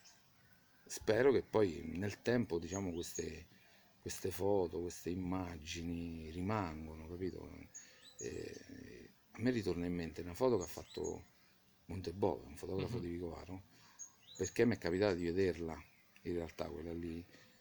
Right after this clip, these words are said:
Speaker 1: eh, è una foto della Via Crucis, eh, è una foto del, del Gesù che, eh, che guarda in alto, in bianco e nero,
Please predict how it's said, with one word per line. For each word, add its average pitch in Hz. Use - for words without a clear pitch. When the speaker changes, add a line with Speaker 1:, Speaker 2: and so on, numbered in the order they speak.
Speaker 1:
eh, 87
è 107
una 120
foto 143
della 87
Via 87
Crucis, 80
eh, 85
è 101
una 120
foto 143
del, 82
del 85
Gesù 113
che, 82
eh, 82
che -
guarda 98
in 123
alto, 135
in 107
bianco 110
e 95
nero, 92